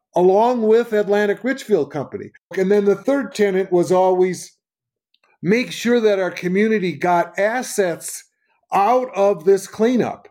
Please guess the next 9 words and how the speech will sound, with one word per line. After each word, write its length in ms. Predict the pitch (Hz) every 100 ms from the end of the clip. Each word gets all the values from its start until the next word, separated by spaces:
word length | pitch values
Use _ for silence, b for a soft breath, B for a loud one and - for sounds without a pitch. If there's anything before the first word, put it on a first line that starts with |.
| _ _ b b
In 120 | 165 175
other 180 | 190
words, 360 | 190 190 170 139
rather 340 | 170 208 240 214
than 220 | 190 175
just, 420 | 190 180 - - _ _ _ _ -
you 100 | 185
know, 100 | 156
meeting 720 | 170 240 254 240 214 208